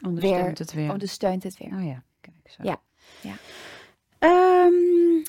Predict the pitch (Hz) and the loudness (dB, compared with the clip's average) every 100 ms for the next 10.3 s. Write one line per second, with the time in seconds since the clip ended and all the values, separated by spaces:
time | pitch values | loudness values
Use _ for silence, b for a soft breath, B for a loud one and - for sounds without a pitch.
0 | - - 277 202 269 370 - 262 214 175 | -6 2 4 6 4 4 4 4 4 2
1 | 185 202 269 262 262 294 415 381 220 196 | 0 2 6 10 10 6 2 -2 -2 -4
2 | 175 156 156 196 254 262 175 156 156 180 | -2 0 0 -2 -4 0 0 0 -4 -4
3 | 165 156 151 190 185 151 131 156 165 175 | -2 -2 -2 -6 -2 -2 -2 -2 -2 0
4 | 185 262 302 285 220 214 202 233 196 185 | 2 2 2 2 2 0 -2 -2 -4 -2
5 | 190 - 78 302 - 233 - 190 - 156 | -6 -4 -4 -2 -2 -2 -4 -14 -4 0
6 | 160 254 302 294 285 202 226 294 - - | 2 2 0 0 0 0 0 -6 -8 -4
7 | 143 135 127 131 285 226 190 - - - | -2 -2 -2 -4 -4 -2 -2 -4 -16 -20
8 | - - 294 - - 165 - 277 247 131 | -20 -4 -2 0 -2 -4 0 2 2 0
9 | - - _ 220 208 247 277 294 302 277 | -4 -8 _ -4 0 4 6 6 6 6
10 | 277 262 269 | 6 6 4